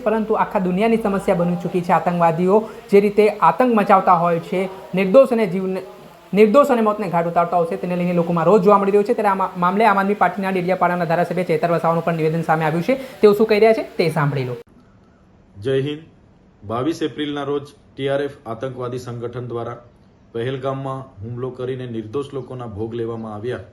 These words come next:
Speaker 2: ત્યારે માત્ર જમ્મુ અને કાશ્મીર જ નહીં, પણ પૂરા દેશના લોકોમાં આક્રોશ હતો, બદલાની ભાવના હતી, ન્યાયની માંગ હતી,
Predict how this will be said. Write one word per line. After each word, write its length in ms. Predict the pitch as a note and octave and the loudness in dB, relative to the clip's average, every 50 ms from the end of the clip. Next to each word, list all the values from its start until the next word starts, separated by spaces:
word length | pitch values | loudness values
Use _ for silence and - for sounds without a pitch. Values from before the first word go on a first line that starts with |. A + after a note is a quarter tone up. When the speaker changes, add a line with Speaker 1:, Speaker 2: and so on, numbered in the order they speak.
| _ _ _ _ _ _ _ _ _ _ _ _ _ _ _ - | _ _ _ _ _ _ _ _ _ _ _ _ _ _ _ -6
Speaker 2:
ત્યારે 260 | C3+ D3 D3+ E3 E3+ | -4 -4 -2 -4 -4
માત્ર 320 | D3 D3+ D3 - - D#3 | -6 -8 -10 -8 -8 -8
જમ્મુ 320 | D3 B2 C3+ C3+ D3 D3 D#3+ | -8 -6 -8 -8 -8 -6 -6
અને 180 | D#3+ D3 C#3 | -6 -6 -8
કાશ્મીર 460 | C3 - B2 A#2 - - C3+ C3+ C3+ C3 | -8 -10 -12 -12 -12 -10 -10 -8 -8 -8
જ 80 | B2+ | -8
નહીં, 180 | C3 C3 C3 B2+ | -8 -10 -10 -10
પણ 120 | C3+ B2+ | -12 -12
પૂરા 280 | A2+ A#2+ A#2+ B2+ C3+ B2+ | -12 -10 -10 -8 -8 -8
દેશના 380 | A#2 A#2 B2+ B2+ B2 D3+ D#3+ | -6 -4 -6 -6 -6 -8 -10
લોકોમાં 440 | D#3+ D3 C3+ A#2+ C3 B2+ A#2+ A2+ G#2 | -8 -8 -10 -10 -10 -12 -12 -12 -12
આક્રોશ 340 | G2+ G2 - A#2 B2 B2 B2+ | -14 -14 -12 -12 -12 -10 -10
હતો, 200 | A#2 A2+ - C3+ C3+ - _ _ _ _ _ _ _ _ - | -12 -10 -10 -12 -12 -14 _ _ _ _ _ _ _ _ -10
બદલાની 420 | A2 B2 A#2+ A#2+ C#3 C#3+ C#3 C#3 C3+ | -6 -6 -6 -4 -4 -6 -4 -6 -6
ભાવના 400 | B2 A#2+ B2+ C3+ C#3 C#3+ C#3+ C#3 | -8 -8 -8 -8 -8 -8 -8 -8
હતી, 280 | C#3 C3+ - D3 D3 C3+ C3 | -8 -8 -10 -10 -10 -10 -10
ન્યાયની 280 | B2+ B2+ C3 C3 C3+ | -10 -10 -10 -8 -10
માંગ 320 | B2+ B2 B2+ D3 E3+ E3 C#3 | -8 -6 -6 -6 -6 -6 -6
હતી, 240 | A#2+ - A2 G2+ | -8 -8 -10 -14